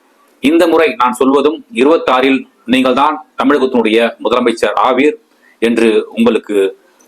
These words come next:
என்னுடைய மனமார்ந்த வாழ்த்துக்களை இப்பொழுதே இருபத்தி நாலுலே நான் தெரிவிக்கிறேன். நிச்சயமாக நீங்கள் ஒரு முதலமைச்சர் ஆவீர்கள் என்ற நம்பிக்கை எனக்கு உண்டு. நீங்கள் வருவீர்கள். அதே போல் உங்களுடைய பணி மக்களுக்காக இருக்க வேண்டும்,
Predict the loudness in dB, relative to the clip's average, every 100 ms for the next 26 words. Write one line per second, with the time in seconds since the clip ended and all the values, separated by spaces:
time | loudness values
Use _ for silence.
0 | -6 -2 0 0 0 -2 -4 -4 -2 0
1 | 0 2 0 0 -4 -2 -2 -2 -2 0
2 | -2 -6 -10 -8 0 2 2 2 -2 0
3 | -2 0 0 0 -2 -2 -2 -2 -2 -4
4 | -6 _ _ _ -8 -4 0 0 2 0
5 | 0 -2 -4 -4 0 -2 -2 -4 -2 0
6 | 0 -2 0 0 0 -2 -4 -6 -2 -2
7 | -2 -2 -2 0 -2 -4 -8 -6 -6 -6
8 | -4 -2 -2 -6 _ _ -8 -4 0 2
9 | 2 0 -2 -6 -12 _ _ _ _ _
10 | -8 -2 0 2 0 0 -4 -2 0 2
11 | -2 -2 -2 -2 -2 -2 -2 -2 -2 0
12 | 0 0 0 0 -2